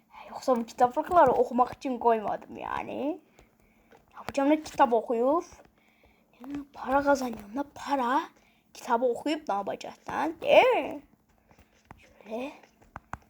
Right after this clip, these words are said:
Şöyle inelim hemen alt kata. Evimi sizden dıştan da göstereceğim size. Şöyle.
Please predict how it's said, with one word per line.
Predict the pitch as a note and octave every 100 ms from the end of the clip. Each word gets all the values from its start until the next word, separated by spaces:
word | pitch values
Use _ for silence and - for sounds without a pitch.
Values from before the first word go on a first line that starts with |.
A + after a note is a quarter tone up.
| - _ _ _ -
Şöyle | A#3 A3
inelim | A#3 B3+ B3 C4+
hemen | A3+ G#3+
alt | G#3 -
kata. | G#3+ A3+
Evimi | B3+ A#3 B3
sizden | - G#3+ B3+ B3 G3+
dıştan | A#3 - - A#3+ A3
da |
göstereceğim | D#3+ G3+ - G#3 F3+ F3 F#3+
size. | - - F#3 B3+ D4+ - _ _ - - - - - - _
Şöyle. | G#3 G#3+ G3 G#3+